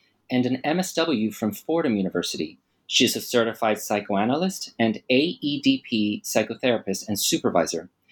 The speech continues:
She has published articles in the New York Times and professional journals. She also consulted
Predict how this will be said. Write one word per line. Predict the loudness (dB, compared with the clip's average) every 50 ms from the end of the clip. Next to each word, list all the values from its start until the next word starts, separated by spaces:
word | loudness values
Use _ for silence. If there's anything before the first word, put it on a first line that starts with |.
| -20 -20 -18 -10
She | -2 0 2
has | 2 2 0
published | -2 -2 -2 -2 -2 -6 -4 0
articles | 0 0 0 0 -2 -2 -2 0 0 -2 -4 -6 -4
in | -2 -2
the | 0 0
New | 0 0
York | 0 0 -2 -4 -6
Times | -4 -2 0 0 0 0 -2 -4 -6 -4
and | -2 0 0 0 -2 -4
professional | -6 -2 0 0 0 0 0 -2 -2
journals. | -2 -2 0 0 2 2 0 0 -2 -6 -14 -16 -16 -10 -6
She | -4 -4 -2 0 2
also | 2 2 2 0 -2 -6
consulted | -6 -4 -4 -2 -2 2 2 2 2 2 0 0 0 0 0